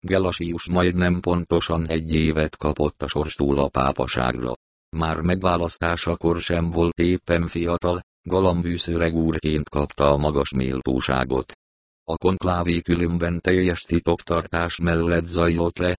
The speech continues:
nehogy a német császár beleszólhasson.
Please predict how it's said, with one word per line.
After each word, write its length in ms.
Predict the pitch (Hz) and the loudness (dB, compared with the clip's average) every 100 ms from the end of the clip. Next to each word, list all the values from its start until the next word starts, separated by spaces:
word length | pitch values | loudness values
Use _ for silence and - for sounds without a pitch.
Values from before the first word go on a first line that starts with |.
| - | -4
nehogy 340 | 87 90 85 82 | -4 0 2 2
a 60 | |
német 380 | 76 80 80 76 | 2 2 0 -2
császár 680 | - 71 69 69 69 69 69 | -4 -2 0 0 0 0 -2
beleszólhasson. 1040 | 65 64 64 64 64 62 62 - 62 60 | -4 -4 -2 0 0 -2 -6 -2 -2 -2